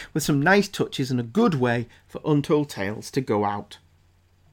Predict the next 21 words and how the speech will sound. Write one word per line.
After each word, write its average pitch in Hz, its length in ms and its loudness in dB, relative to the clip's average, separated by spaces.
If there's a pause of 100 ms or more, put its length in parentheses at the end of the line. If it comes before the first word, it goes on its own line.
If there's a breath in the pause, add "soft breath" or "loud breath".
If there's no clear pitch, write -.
(1600 soft breath)
Untold 403 260 4
Tales 185 300 4
was 165 100 -4
a 165 60 2
nice 135 320 0
experiment. 123 680 -2 (440 loud breath)
In 151 100 4
an 151 100 8
era 185 240 10
where 160 180 6
everybody 143 420 2
seems 123 320 -2
obsessed 123 400 0
with 131 100 -2
the - 160 -6
early 127 260 6
days 117 280 2
of 113 80 -4
a 107 40 -8
character 127 640 0
and 107 120 0